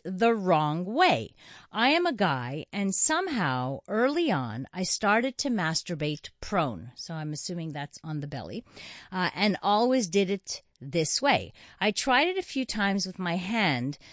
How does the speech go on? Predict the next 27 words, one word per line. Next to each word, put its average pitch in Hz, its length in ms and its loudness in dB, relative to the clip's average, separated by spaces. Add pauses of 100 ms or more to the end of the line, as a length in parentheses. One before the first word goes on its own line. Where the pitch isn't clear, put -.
(180)
but 190 120 -2
I 208 100 2
guess 214 380 0
I 220 80 2
never 202 520 0
used 190 640 -2
any 196 320 2
lube 160 580 2
and 160 220 -2
didn't 170 280 -2
get 165 180 0
myself 156 520 -4
off. 131 300 -4
I 151 60 -2
still 214 340 -4
don't 185 320 -4
know 165 400 0 (400)
anything 190 480 -2
about, 151 400 0 (160)
uh, 139 320 -8
lube 175 380 -2
or 151 80 -4
what 151 200 -4
to 156 120 -6
do 170 520 -2
with 170 280 -4
this. 143 340 -4